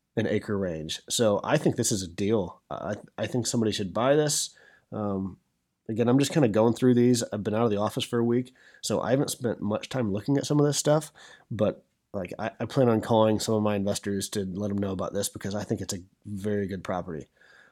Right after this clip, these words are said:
Um, so, uh, this one, if you're an investor, again, you don't have to be an investor. I always,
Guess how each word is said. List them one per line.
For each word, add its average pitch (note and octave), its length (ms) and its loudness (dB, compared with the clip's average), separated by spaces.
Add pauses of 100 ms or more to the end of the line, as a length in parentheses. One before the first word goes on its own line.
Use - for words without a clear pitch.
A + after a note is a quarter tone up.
(160)
Um, F2+ 440 -6 (840)
so, C#3 420 6
uh, G#2 340 2 (180)
this B2+ 260 2
one, C#3+ 380 6 (640)
if A2 160 -6
you're A2 320 2 (100)
an A2+ 60 -2
investor, C3+ 720 2 (260)
again, D#3 160 8
you C3+ 80 6
don't F3+ 120 8
have - 40 -4
to A2+ 60 0
be A2 60 6
an F#2+ 60 6
investor. G2+ 280 2
I F3+ 60 6
always, C#3 320 6